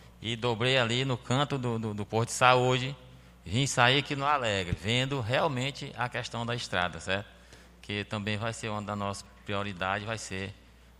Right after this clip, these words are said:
é, ajeitar aquela estrada de lá até chegar aqui no, no Corralinhos, passando pela Ema também, viu?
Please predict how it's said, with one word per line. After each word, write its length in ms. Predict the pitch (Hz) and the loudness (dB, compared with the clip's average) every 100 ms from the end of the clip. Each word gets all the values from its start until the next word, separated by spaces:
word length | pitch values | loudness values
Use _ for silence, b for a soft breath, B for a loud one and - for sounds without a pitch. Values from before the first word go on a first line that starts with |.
| - | -14
é, 460 | 85 87 85 82 71 58 | -8 -4 -4 -6 -8 -12
ajeitar 340 | 90 101 92 95 | -8 -6 -2 -4
aquela 240 | - 98 | -2 -4
estrada 420 | 101 - 101 98 | -4 -2 0 0
de 140 | 87 131 | 0 -2
lá 420 | 107 107 113 113 - - - - - - - - - - | 2 4 4 0 -12 -18 -20 -20 -20 -20 -20 -20 -20 -14
até 320 | - - 123 | -12 -4 -4
chegar 320 | 123 123 120 123 | -2 -2 2 0
aqui 320 | 117 110 110 | 0 -6 -4
no, 160 | 110 | -4
no 120 | 104 98 | -4 -4
Corralinhos, 600 | 110 110 104 101 101 98 | -2 0 0 0 -2 -4
passando 320 | 101 104 95 | -10 -8 -8
pela 320 | 107 104 104 | -8 -4 -4
Ema 180 | 92 87 | -4 -6
também, 380 | 95 92 82 78 | -6 -6 -6 -8
viu? 240 | 82 98 | -10 -12